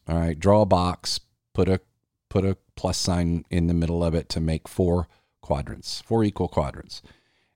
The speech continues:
And, uh, on the left side, you have self. And on the right side, the two boxes on the right are about others, or what they call the social side of the equation.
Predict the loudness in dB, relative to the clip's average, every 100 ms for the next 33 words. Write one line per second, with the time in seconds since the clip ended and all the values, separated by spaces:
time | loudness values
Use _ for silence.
0 | -6 -2 2 2 2 0 -2 -2 0 0
1 | 0 -2 -4 -4 -2 0 0 0 0 0
2 | 0 -2 0 4 4 2 -2 -6 -4 -2
3 | -2 -2 -6 -10 -20 -20 _ _ _ -6
4 | 0 2 0 -6 -20 -20 _ _ _ _
5 | _ _ _ _ _ _ _ -6 0 2
6 | 4 4 4 2 0 2 4 2 0 -6
7 | -2 0 -2 -4 -4 -2 0 0 0 0
8 | -2 _ _ _ _ _ -4 -2 0 0
9 | 0 0 0 -4 -12 -14 _ _ _ _
10 | _ _ -6 -2 -2 -4 -8 _ _ -10
11 | -6 -6 -2 -2 -2 -4 -2 -2 -2 -4
12 | -8 -10 _ _ _ _ -6 -4 -4 -6
13 | -6 -8 -6 -8 -10 -16